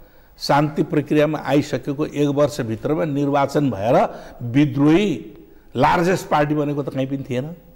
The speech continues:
एक वर्षभित्रमा शान्ति प्रक्रियामा हस्ताक्षर गरेको एक वर्षभित्रमा चाहिँ नि निर्वाचनमा हामी पुगिरहेका छौँ। त्यस पछाडिको वातावरण गिजोलिएको छ,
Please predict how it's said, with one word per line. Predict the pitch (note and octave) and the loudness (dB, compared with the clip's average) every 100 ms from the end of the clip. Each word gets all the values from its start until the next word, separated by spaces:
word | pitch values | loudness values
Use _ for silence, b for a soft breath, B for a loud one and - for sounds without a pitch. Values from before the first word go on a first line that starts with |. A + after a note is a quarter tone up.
| - _ - _ _ - - b b b | -20 _ -20 _ _ -20 -20 b b b
एक | G#3 C4 B3+ | 4 6 6
वर्षभित्रमा | C4 - G3+ G3 F3+ D#3+ | 4 4 0 0 -2 -2
शान्ति | D3 D#3+ F3 F#3 | -2 -2 -2 -2
प्रक्रियामा | F#3+ F#3+ A3 G#3+ | -2 0 2 2
हस्ताक्षर | - E3+ F3 G#3 G3+ | 0 0 0 2 2
गरेको | F#3+ G#3 A#3 A3 B B | 4 2 2 0 B B
एक | G3 G3+ | 4 6
वर्षभित्रमा | G#3+ G3 G#3 E3 D#3 G3 G#3+ | 4 2 2 2 2 0 -2
चाहिँ | F3 F#3+ | -2 -2
नि | A3+ | 2
निर्वाचनमा | A3 G#3+ A3+ G#3 A3 A3+ | 2 4 4 2 0 -2
हामी | G3 F#3+ | -2 -4
पुगिरहेका | F#3+ E3 C#3 - E2 E2 | -4 -2 -2 -6 -12 -14
छौँ। | - F#3+ - - - - B B B B | -8 -8 -8 -16 -20 -20 B B B B
त्यस | E4+ C4 - | 4 4 2
पछाडिको | C4 G3 G#3+ A3 B3 B3 | 0 2 2 2 2 2
वातावरण | G#3+ G3+ A3 B3+ C#4+ | 2 2 2 2 0
गिजोलिएको | C4 A3 A3 F#3+ E3+ B2+ | -2 0 0 2 0 0
छ, | G#2+ | -6